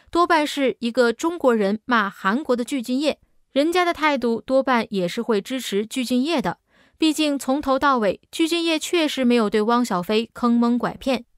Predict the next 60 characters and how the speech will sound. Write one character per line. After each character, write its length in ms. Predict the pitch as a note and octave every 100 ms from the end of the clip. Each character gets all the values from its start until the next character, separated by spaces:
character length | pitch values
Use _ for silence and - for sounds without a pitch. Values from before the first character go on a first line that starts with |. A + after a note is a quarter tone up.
| _
也 160 | - C4+
没 80 | D4+
有 160 | F4+
在 200 | D#4 D#4+
网 200 | D4 A3+
络 160 | A#3 C4+
上 300 | C4 B3+ A3+
骂 260 | A#3+ A#3+ A3+
张 240 | C#4 C#4+
兰 220 | C#4+ G#3+
和 160 | A#3+ A#3+
汪 180 | A#3+ C4+
小 160 | C4 E3+
菲 180 | A3 A#3+
一 320 | A3+ F3+ G#3
句。 280 | E4 D4 - _ _ _
而 120 | C4+
且 300 | D#4+ C4 A3
娶 240 | - - A#3+
了 100 | B3+
大 180 | D#4
S 220 | C4+ C4 C4
以 120 | G#3
后， 340 | - A#3 G#3+ - -
具 140 | -
俊 160 | D#4+ E4+
晔 180 | E4+ D4+
在 160 | D4+
台 220 | C#4+ C4 C4
湾 240 | D4 D#4
基 160 | - B3+
本 160 | G#3+
上 200 | F3 G3
是 180 | F#3 G3
工 220 | F#3+ D4+
作 160 | E4+ D4
状 160 | A#3 F#3+
态， 260 | G#3 F#3 - _ _
压 180 | F#4 F4
根 100 | E4
儿 80 | D#4+
不 140 | C#4
是 140 | C#4 C#4
网 240 | G#3+ F#3+
上 160 | A3+ A3
说 200 | A#3+ A#3
的 180 | G#3 -
吃 220 | - D4+
软 200 | C#4+ F3
饭 300 | - D4+ C4
的， 140 | F3 - _ - -
或 180 | - F4
者 180 | C4 A3+
靠 280 | A3+ D4 C4+
老 200 | A3 F3
婆 200 | - D#4+
养 200 | B3+ -
的 80 | F#3+
状 220 | C#4 A#3+
态。 220 | G#3 -